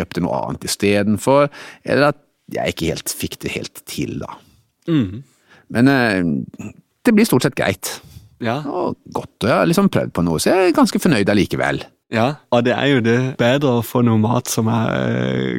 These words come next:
Speaker 2: godt, eh, enn ingenting, enn det er liksom, eh, idealet eller ingenting, altså. Og det er jo på en måte det vi skal snakke om i dag i forhold til et ideal innenfor forskningsverdenen, eh, i vårt felt, som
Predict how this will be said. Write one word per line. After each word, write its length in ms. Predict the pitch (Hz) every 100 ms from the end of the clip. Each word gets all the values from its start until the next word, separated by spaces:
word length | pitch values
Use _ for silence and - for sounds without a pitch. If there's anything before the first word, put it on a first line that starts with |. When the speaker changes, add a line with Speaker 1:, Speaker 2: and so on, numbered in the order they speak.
| 123
Speaker 2:
godt, 540 | 131 156 - - - - _ _ _ -
eh, 880 | 120 120 127 113 117 127 65 67 -
enn 120 | 120
ingenting, 480 | 117 113 147 180 170
enn 160 | 123 117
det 80 | 127
er 160 | 120 113
liksom, 340 | 107 113 107
eh, 280 | 110 117 110 110
idealet 480 | 110 117 107 110
eller 160 | - -
ingenting, 480 | 120 117 - 120 127
altså. 400 | 139 - - 123 - - - - - _ -
Og 80 |
det 60 | 120
er 40 | 120
jo 80 |
på 0 |
en 60 | 139
måte 120 | 127
det 140 | 131 120
vi 80 |
skal 140 | - 120
snakke 140 | -
om 100 | 113
i 40 | 110
dag 280 | 113 117 -
i 40 |
forhold 320 | 113 113 110
til 220 | - 113 -
et 280 | 120 113 - -
ideal 680 | 123 113 120 131 127 113 110 -
innenfor 320 | 117 120 -
forskningsverdenen, 960 | - 165 190 131 113 117 117 - 113 113 - _ _ _ _
eh, 680 | 120 113 117 123 127 135 131
i 100 | 127
vårt 180 | 113 143
felt, 300 | - 120 120
som 520 | - - 123 120 123